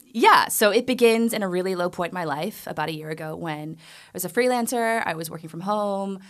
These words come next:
I was lonely, I felt like all my friends had moved out of London and my career was sort of stagnating. And I did, something really embarrassing happened that I'm not gonna talk about on here, but, um, I felt like, what if I just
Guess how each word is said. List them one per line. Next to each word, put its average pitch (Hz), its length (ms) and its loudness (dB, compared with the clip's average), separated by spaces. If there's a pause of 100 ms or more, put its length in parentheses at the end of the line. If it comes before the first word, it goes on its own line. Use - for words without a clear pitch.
(260)
I 175 60 -4
was 160 160 -4
lonely, 220 420 4
I 190 80 -2
felt 185 140 -8
like 175 100 -6
all 160 80 -6
my 165 140 -8
friends 190 260 -6
had 185 80 -8
moved 180 180 -8
out 165 180 0
of 165 220 -8 (280)
London 180 600 -2 (120)
and 160 760 -4
my 147 160 -10
career 175 240 -4
was 170 80 -4
sort 175 120 -6
of 165 60 -8
stagnating. 160 720 -8 (760)
And 311 100 8
I 320 80 6
did, 339 500 0
something 381 240 2
really 392 140 2
embarrassing 392 320 4
happened 180 240 0
that 180 60 0
I'm 190 60 -2
not 208 120 4
gonna 214 100 -4
talk 247 160 0
about 170 200 0
on 175 120 -6
here, 165 460 -6
but, 226 360 6
um, 220 640 6 (240)
I 214 200 6
felt 196 280 2
like, 180 240 0
what 175 240 -2
if 170 160 -6
I 156 160 -4
just 156 720 -8